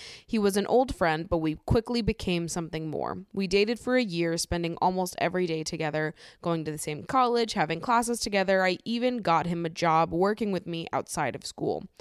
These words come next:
We recently broke up, and I am trying to give myself grace for all of the lessons I've learned in my first real relationship and subsequent heartbreak.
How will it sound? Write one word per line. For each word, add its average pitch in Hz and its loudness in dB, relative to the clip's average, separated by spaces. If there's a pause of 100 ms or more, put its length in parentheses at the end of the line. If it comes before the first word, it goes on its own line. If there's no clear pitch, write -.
(380)
We 226 2
recently 233 0
broke 254 0
up, 156 2
and 185 -2
I 175 2
am 170 -2
trying 185 0
to 202 -4
give 175 -2
myself 175 -4
grace 208 2
for - -4
all 180 2
of 185 -8
the 190 -4
lessons 160 -4
I've 165 -4
learned 160 -2
in 160 -6
my 156 -6
first 180 -4
real 170 0
relationship 165 -6
and 165 -8
subsequent - -8
heartbreak. - -10